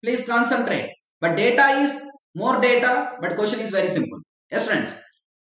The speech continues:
When horizontal deflecting plates of a C R O are kept at the ground potential. That means for horizontal, we are applying the zero voltage. Ground potential means zero voltage.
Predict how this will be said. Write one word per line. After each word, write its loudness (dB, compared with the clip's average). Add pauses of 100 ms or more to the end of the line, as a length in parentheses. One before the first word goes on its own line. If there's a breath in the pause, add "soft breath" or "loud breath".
(220)
When 2
horizontal 4
deflecting 2
plates 4
of 2
a 0
C -4
R 4
O 6
are 4 (680)
kept 0
at 4
the 4
ground 2
potential. -2 (340)
That 2
means 4 (500)
for 4
horizontal, 4
we 4
are 6
applying -4
the -2
zero 0
voltage. 2 (100)
Ground 4
potential -2
means 4
zero 2
voltage. 0